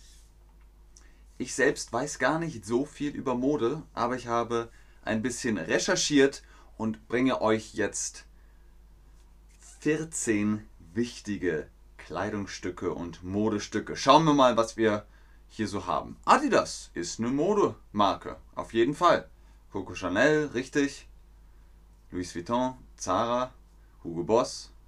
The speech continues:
Schwierige Sache übrigens mit Hugo Boss und Deutschland, ne? H und M, Gucci. Sehr schön. Ihr seht also, ihr habt bestimmt eine,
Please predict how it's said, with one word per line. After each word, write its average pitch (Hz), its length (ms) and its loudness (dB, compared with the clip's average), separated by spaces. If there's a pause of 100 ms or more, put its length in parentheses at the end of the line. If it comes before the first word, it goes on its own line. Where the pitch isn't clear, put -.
(2500)
Schwierige 127 440 2
Sache 123 280 2
übrigens 90 420 -4
mit 85 180 -6
Hugo 98 200 -4
Boss 92 280 -2
und 80 140 -8
Deutschland, 80 460 -4
ne? 104 180 -4 (540)
H 85 100 -2
und 87 160 -4
M, 110 340 -6 (300)
Gucci. 104 500 -6 (400)
Sehr 139 300 8
schön. 147 300 0
Ihr 120 140 2
seht 156 220 4
also, 120 460 2 (220)
ihr 110 200 2 (460)
habt - 300 0
bestimmt 131 420 -2
eine, 107 400 0